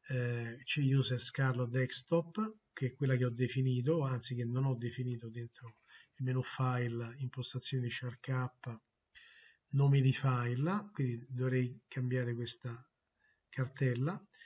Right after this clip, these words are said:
quindi selezionerò la cartella che ho già aperto sotto, quindi clicco sul nome del percorso e lo copio.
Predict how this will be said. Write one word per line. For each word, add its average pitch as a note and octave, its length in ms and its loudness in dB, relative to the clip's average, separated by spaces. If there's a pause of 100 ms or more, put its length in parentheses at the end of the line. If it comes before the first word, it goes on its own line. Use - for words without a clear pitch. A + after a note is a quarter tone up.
(280)
quindi B2+ 440 2
selezionerò C3+ 800 4
la B2 120 2
cartella F3+ 400 2
che C#3+ 80 6
ho B2+ 140 6
già B2 160 2
aperto B2 320 0
sotto, - 480 -10 (180)
quindi A#2+ 320 -2
clicco D3 360 0
sul B2+ 200 0
nome D3 640 4
del C3+ 200 0
percorso D#3+ 800 -2
e D3 100 -2
lo B2+ 140 0
copio. A2+ 460 -10